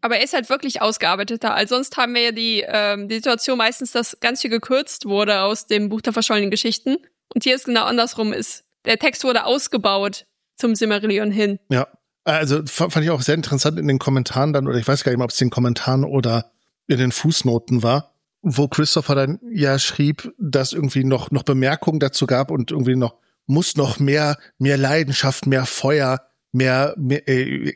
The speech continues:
Speaker 2: jetzt in meinen Worten zusammengefasst zwischen den Zeilen, mehr Brutalität rein und dann irgendwie durchgestrichen teilweise und dann gesagt, „Erledigt.“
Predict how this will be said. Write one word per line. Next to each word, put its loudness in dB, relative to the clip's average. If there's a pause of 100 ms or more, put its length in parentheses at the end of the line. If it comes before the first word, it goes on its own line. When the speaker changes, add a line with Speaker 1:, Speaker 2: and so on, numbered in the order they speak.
Speaker 2:
jetzt 2
in 0
meinen 2
Worten 0
zusammengefasst 0
zwischen 0
den 2
Zeilen, 0 (200)
mehr 2
Brutalität -2
rein 2 (380)
und 0
dann 2
irgendwie 0
durchgestrichen 0
teilweise 0
und -2
dann 0
gesagt, 0
„Erledigt.“ 0